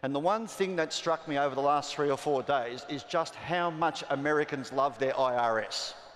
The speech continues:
Everywhere I go, people have been stopping me saying it's a fantastic relationship. And it's made me somewhat envious about the way in which the A T O operates, 'cause about three or four years ago, we were about the most unpopular organisation on the planet.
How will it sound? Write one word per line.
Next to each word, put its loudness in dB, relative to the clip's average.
Everywhere 4
I 4
go, 2
people -2
have 0
been 0
stopping -4
me -6
saying -2
it's -8
a -4
fantastic -4
relationship. -2
And 0
it's -8
made 2
me -4
somewhat 0
envious 0
about 0
the -2
way 2
in -4
which -4
the 0
A 0
T -4
O 4
operates, 0
'cause -6
about 2
three 0
or 0
four 0
years -2
ago, 2
we 2
were 2
about 2
the -4
most 0
unpopular -2
organisation 0
on 0
the -6
planet. -4